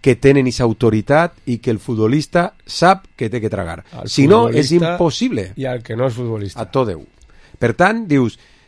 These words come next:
Speaker 1: "Eh, no, no, no, és que per, per de-, perdrem un futbolista de qualitat, vale, vindrà un altre, vindrà Terrats,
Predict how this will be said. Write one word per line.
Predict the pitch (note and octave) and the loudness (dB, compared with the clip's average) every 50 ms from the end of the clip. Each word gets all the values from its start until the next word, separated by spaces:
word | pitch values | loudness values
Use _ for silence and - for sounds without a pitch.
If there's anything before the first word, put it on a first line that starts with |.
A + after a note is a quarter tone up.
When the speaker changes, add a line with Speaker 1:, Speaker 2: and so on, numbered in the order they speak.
| _ | _
Speaker 1:
"Eh, | - A2+ B2+ D3 E3 F#3 G#3 A3 A3+ A3+ | -16 -14 -12 -12 -10 -10 -8 -8 -6 -6
no, | A3+ A3 A3+ - - | -6 -6 -6 -6 -6
no, | D#3+ F#3 | -6 -4
no, | F#3+ F#3+ D#3+ - - - _ _ _ | -4 -4 -6 -8 -10 -16 _ _ _
és | - D3+ - | -8 -8 -6
que | - - F3+ F3 - - _ | -4 -2 -2 -2 -2 -4 _
per, | - D3+ C#3 C#3+ | 0 2 2 2
per | B2 - D#3+ C#3 C#3 | 2 2 2 4 4
de-, | D3+ D3+ | 4 0
perdrem | - - - E3 E3 E3 G#3 A#3 | 0 4 6 6 8 8 6 4
un | A#3 F3+ | 2 -2
futbolista | - A3+ A3+ G#3 - A3 | -2 0 0 0 0 0
de | G#3 E3 | 0 2
qualitat, | G3+ F#3+ G3 - G3+ E3+ C3 | 4 4 4 4 2 2 4
vale, | C3 E3+ E3+ D3 | 4 4 6 4
vindrà | C#3 D3 D3 F3+ F3+ | 4 2 2 0 0
un | F#3 F#3+ | 0 0
altre, | E3+ - C3+ C3 | -2 -2 -2 -2
vindrà | A#2+ D#3 D3+ F#3 F#3+ - | -2 0 0 0 0 2
Terrats, | G3+ F#3 F#3 G3 F3+ C#3 - - - | 2 2 2 2 2 0 -2 -6 -14